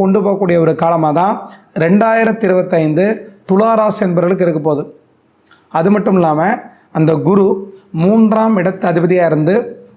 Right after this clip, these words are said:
ஒன்பதாம் இடத்துல அமர்ந்து தன்னுடைய ஏழாம் பார்வையினால் மூன்றாம் இடத்தை பார்க்கிறார்.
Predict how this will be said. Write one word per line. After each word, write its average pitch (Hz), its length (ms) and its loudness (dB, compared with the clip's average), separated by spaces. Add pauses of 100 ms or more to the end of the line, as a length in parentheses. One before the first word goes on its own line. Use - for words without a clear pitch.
(180)
ஒன்பதாம் 208 460 2
இடத்துல 180 380 -2
அமர்ந்து 175 400 0 (380)
தன்னுடைய 185 260 0 (160)
ஏழாம் 220 400 0
பார்வையினால் 185 520 0
மூன்றாம் 226 340 2
இடத்தை 175 200 -2 (100)
பார்க்கிறார். 165 380 -2